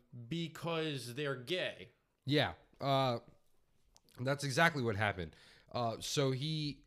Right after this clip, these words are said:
Speaker 2: you see, um, I forgot what his Dup name is, but you see Trevor Murdoch in the back, and he's pretty
Speaker 1: Stand
Speaker 2: much,
Speaker 1: up, uh,
Speaker 2: I think it's Bo Dup.
Speaker 1: Bo Dup, uh,
Speaker 2: Yeah, it's one of those. It's either
Speaker 1: Blowed Up,
Speaker 2: Stand
Speaker 1: I
Speaker 2: Up
Speaker 1: don't
Speaker 2: or
Speaker 1: know.
Speaker 2: Bo Dup, one of those two.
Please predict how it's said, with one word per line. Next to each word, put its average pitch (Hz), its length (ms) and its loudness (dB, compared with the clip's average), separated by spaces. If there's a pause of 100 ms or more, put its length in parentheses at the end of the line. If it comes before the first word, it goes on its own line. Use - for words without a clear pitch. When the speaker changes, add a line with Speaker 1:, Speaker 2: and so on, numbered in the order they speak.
(320)
Speaker 2:
you 110 400 -6
see, 226 540 0
um, 131 520 0 (1300)
I 131 100 -6
forgot 151 340 -2
what 113 180 -2
his 117 180 -4
Dup 90 460 -6
name 90 340 -6
is, 85 360 -8
but 104 160 -6
you 120 80 -6
see 160 160 -6
Trevor 139 300 -4
Murdoch 113 380 -2
in 98 100 -4
the 95 60 -4
back, 98 260 -4
and 95 80 -4
he's 104 140 -2
pretty 123 200 0
Speaker 1:
Stand 123 120 0
Speaker 2:
much, 120 220 -4 (100)
Speaker 1:
up, 135 60 -2
uh, 107 220 -2 (480)
Speaker 2:
I 110 40 -2
think 127 160 -4
it's - 80 -4
Bo 117 220 0
Dup. 104 160 -2
Speaker 1:
Bo 127 180 0
Dup, 123 380 -4
uh, 104 520 -4
Speaker 2:
Yeah, 117 40 -2
it's 120 140 -4
one 156 180 2
of 123 60 2
those. 87 260 -2
It's 120 140 -4
either 147 60 2
Speaker 1:
Blowed 139 220 6
Up, 135 60 6
Speaker 2:
Stand 135 220 4
Speaker 1:
I - 60 4
Speaker 2:
Up 113 120 2
Speaker 1:
don't 143 80 2
Speaker 2:
or 131 80 2
Speaker 1:
know. 104 60 -6
Speaker 2:
Bo 117 200 4
Dup, 98 320 -2
one 160 180 2
of 131 100 2
those 107 200 0
two. 101 320 -2